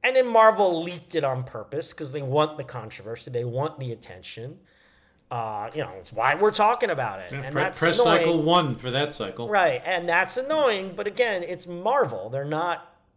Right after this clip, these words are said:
Speaker 1: it's Disney. They are not, you know, philanthrop-, you know, this is, you know, I, I, I briefly brought up the, the, the situation in Florida right now where,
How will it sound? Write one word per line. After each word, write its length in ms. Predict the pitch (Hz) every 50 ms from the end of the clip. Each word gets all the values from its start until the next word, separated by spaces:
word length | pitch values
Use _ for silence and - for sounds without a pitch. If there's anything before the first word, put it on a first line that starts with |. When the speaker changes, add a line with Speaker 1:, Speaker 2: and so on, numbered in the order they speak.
| _ _ _
Speaker 1:
it's 200 | - 147 151 139
Disney. 600 | 143 147 147 180 247 254 - 151 131 107 101 98
They 240 | 101 101 117 120 135
are 100 | 143 143
not, 500 | 139 139 135 135 139 143 156 151 - - -
you 100 | 160 151
know, 120 | 127 123
philanthrop-, 500 | 131 127 - 135 139 135 127 123 123 -
you 100 | 160 165
know, 80 | 165 156
this 220 | 156 185 - -
is, 160 | 226 - - - - _ _ _ _ _ _ _ _ _ _ _ _ _ _ _ _ -
you 140 | 196 196
know, 100 | 175 160
I, 140 | 165 165 170 -
I, 140 | 147 156 156 151
I 80 | 147
briefly 340 | 147 156 175 165 - - 160
brought 260 | 131 143 143 139 135
up 240 | 143 165 165 160 -
the, 220 | 120 123 117 110 - -
the, 320 | 123 120 120 113 107 110 - _ _ _ _ _ _ _ _ _ _ _ _ _ _ _ - -
the 120 | - 131 127
situation 760 | - - 165 156 - 147 143 139 131 127 - 135 127 120 120 -
in 180 | 127 117 113 113
Florida 380 | - - 127 127 156 180 160
right 220 | 120 113 101 92 92
now 260 | 104 95 98 104 123
where, 400 | 131 123 104 104 110 101 107 107